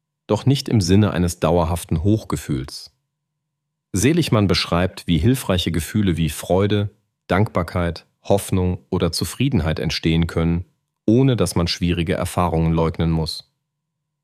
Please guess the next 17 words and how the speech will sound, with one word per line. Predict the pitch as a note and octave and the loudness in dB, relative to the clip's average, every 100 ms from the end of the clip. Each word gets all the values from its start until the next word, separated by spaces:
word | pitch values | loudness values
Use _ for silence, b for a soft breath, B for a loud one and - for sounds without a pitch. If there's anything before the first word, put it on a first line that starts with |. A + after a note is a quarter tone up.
| _ | _
Gerade | - F2+ F#2 E2 | -4 -2 0 0
diese | G2 A#2 | 0 0
Balance | F#2+ E2+ D#2+ E2 - | 0 2 2 0 -2
ist | - - - | -6 -8 -6
zentral. | F#2 E2+ - G2 F2 B1+ - _ _ _ _ _ _ _ _ | -2 -2 -2 -2 -2 -2 -8 _ _ _ _ _ _ _ _
Positive | - C#3 E3 F2+ - E2+ E2 | -2 0 2 0 0 -2 -4
Psychologie | - F2+ F2 F2 F2 A2 | -4 -2 -2 -2 -2 -2
bedeutet | G2 F2 F2 E2+ | 0 0 0 -2
nicht, | F2 F#2 - | 0 -2 -2
Negatives | E2+ F#2+ G2 D2+ E2+ D#2+ C#2+ | 2 4 2 0 -2 -4 -2
wegzudrücken, | D#2+ - - D#2 E2 - | -2 -2 -6 -4 -2 -2
sondern | E2+ E2+ E2+ | 0 2 2
Ressourcen | E2 E2+ - A#2 A2+ - | 2 0 0 -2 0 0
aufzubauen, | A#1 D#2 - D#2+ E2+ F2 E2+ | 0 -2 -4 -2 0 0 0
die | F2 | 0
Resilienz | E2+ E2+ F2 D#2+ D#2+ D#2+ - | 0 0 0 2 2 0 -2
fördern. | - A2+ A#2+ D2+ C2+ | -2 0 0 0 -4